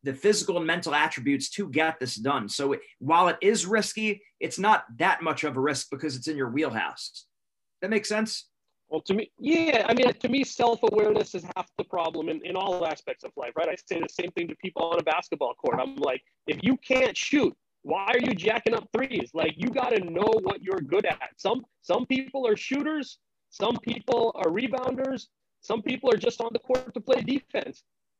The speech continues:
Speaker 2: Yeah, you gotta, you gotta embrace what you're good at and, and be self-aware. Uh, because if, i-, the, the worst thing that can happen is that you think you're great at something and you're not, and now you're out there trying to spin your wheels, doing things that you should either be,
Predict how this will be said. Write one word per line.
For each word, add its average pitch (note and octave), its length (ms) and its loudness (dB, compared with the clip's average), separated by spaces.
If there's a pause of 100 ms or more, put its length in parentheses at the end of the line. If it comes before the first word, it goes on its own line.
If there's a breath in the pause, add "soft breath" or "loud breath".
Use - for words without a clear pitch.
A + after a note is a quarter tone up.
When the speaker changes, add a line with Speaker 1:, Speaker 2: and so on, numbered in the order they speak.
Speaker 2:
Yeah, - 120 -6
you G3 200 0
gotta, A#3 360 0
you - 80 -2
gotta A#3 280 2
embrace F#3+ 720 -4
what G3 200 -6
you're F3+ 200 -2
good - 220 -2
at A#3 280 -2 (440)
and, - 180 -2 (120)
and E3+ 120 -6
be - 280 -4
self-aware. F3+ 1000 0 (340)
Uh, D3+ 560 -4
because F#3 300 0
if, F#3 160 2
i-, D#3 280 -2
the, E3+ 200 -2
the D#3+ 220 0
worst C4+ 200 0
thing A3+ 140 0
that F3+ 140 -2
can E3 120 -4
happen F3 460 -6
is - 140 -8
that - 180 0
you D#3+ 160 -6
think A3 500 0
you're F3 160 2
great D#3+ 300 2
at C3+ 120 -6
something D#3 460 -4
and C3+ 100 -6
you're C3 240 -6
not, C#3+ 280 -2 (140)
and B2+ 120 -14
now D3+ 180 0
you're F#3+ 240 4
out E3+ 260 0
there D3+ 340 2 (360)
trying F#3 240 2
to F#3+ 80 2
spin G#3 320 2
your G3+ 220 4
wheels, E3+ 400 -2
doing F#3 280 2
things F3+ 380 -4
that D#3 300 -2
you E3 140 -6
should D#3+ 180 -4
either E3+ 300 -2
be, D#3 340 -8